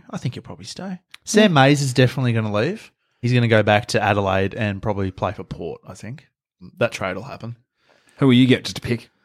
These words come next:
Speaker 1: There's been some talk that it might be, uh, involved in the pick four for pick nine and ten thing if Brisbane
Speaker 2: Okay,
Speaker 1: decide to
Speaker 2: yep.
Speaker 1: split.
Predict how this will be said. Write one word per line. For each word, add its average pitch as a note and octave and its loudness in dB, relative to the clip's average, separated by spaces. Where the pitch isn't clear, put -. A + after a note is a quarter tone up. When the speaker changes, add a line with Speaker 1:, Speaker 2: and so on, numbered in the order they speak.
Speaker 1:
There's C#3 -6
been C#3+ -8
some D3 -4
talk D#3 2
that F3 0
it C#3+ -6
might A#2 2
be, A2 0
uh, G#2+ -2
involved G#2+ 2
in G2+ 2
the G2+ 2
pick - -6
four G2 0
for - -12
pick - -2
nine A#2 -2
and F#2 -10
ten G#2 -6
thing G#2+ -6
if F#2 -8
Brisbane A2+ 4
Speaker 2:
Okay, G2+ 0
Speaker 1:
decide F#2 2
to F#2 -4
Speaker 2:
yep. F#2 -2
Speaker 1:
split. - -2